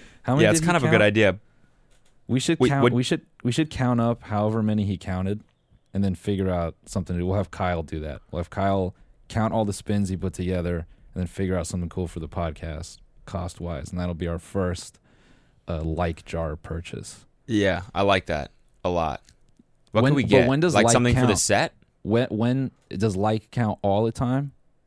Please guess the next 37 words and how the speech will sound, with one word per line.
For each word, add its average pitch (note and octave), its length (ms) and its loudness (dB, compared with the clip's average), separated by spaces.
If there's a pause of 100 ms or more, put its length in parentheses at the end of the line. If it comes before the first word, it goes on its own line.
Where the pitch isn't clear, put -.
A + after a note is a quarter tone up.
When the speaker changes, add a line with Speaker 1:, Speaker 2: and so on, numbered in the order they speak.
(100)
Speaker 1:
or G2 380 2 (160)
does G#2 160 0
it G2+ 80 -2
not G#2 240 -2
count G2+ 240 -2
when F#2+ 100 0
we F#2 100 0
use F2 140 -2
it E2 100 -8
correctly? D#2+ 560 -6 (1300)
Speaker 2:
I E3+ 160 8
think, F#3+ 400 2
yeah, A2+ 340 6
I A#2+ 80 6
think B2 480 -2 (240)
use A2+ 300 2
best F#2+ 260 2
judgment. F2 420 0 (220)
I A#2 80 6
think C#3+ 180 0
if C3 60 -6
we're B2+ 100 6
using G#2+ 360 4
it F2 140 0 (480)
because G#2 360 2
we're F#2 280 4
fumbling F#2 480 2
over F2+ 260 2
our E2 80 4
words, E2+ 640 0
then D#2+ 360 -2 (280)
Speaker 1:
Yeah, F2+ 460 0
run G2 220 0
Speaker 2:
definitely. F2+ 440 2 (160)
Speaker 1:
it E3+ 420 2
up. - 60 -6 (260)
Speaker 2:
Uh-uh. - 500 -2